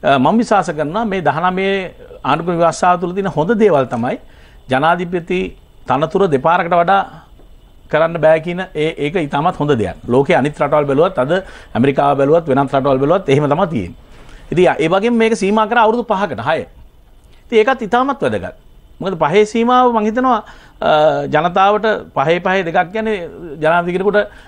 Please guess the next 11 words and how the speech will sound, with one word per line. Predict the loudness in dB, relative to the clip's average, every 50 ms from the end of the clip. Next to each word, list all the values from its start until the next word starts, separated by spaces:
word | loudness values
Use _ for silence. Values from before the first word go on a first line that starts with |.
| -10 -4
අ, | 0 4 4 4 4
ඉන්නවා | 2 0 0 0 0 2
නම් | 2
දහයක් | 2 0 0 0 -2 -2 -6
ඉන්න | -6 -6
පුළුවන්. | -6 -8 -8 -8 -6
ඉතින් | -6 -6 -6 -4
අවුරුදු | -2 -2 -2 -2 -2
දහයක් | -2 0 0 0 0 -2 -2 -4
තුළ | -2 0 2 0 0 -2 -6 -14 -20 -20 -18 -6
තමන්ගේ, | -4 -2 0 0 -2 0 2 2 2 2 0 -4